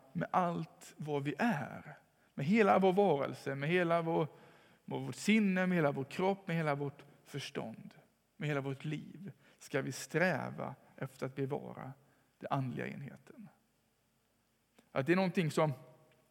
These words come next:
inte är någonting som vi ska göra när vi får tillfälle till det, eller när vi,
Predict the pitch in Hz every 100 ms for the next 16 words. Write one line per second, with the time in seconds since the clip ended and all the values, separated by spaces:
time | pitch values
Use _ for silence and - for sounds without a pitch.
0 | _ - - _ - 196 185 - 175 165
1 | 143 147 139 147 143 - 151 165 147 127
2 | 131 135 127 143 190 214 131 - 175 160
3 | 131 143 - - 123 131 131 135 135 143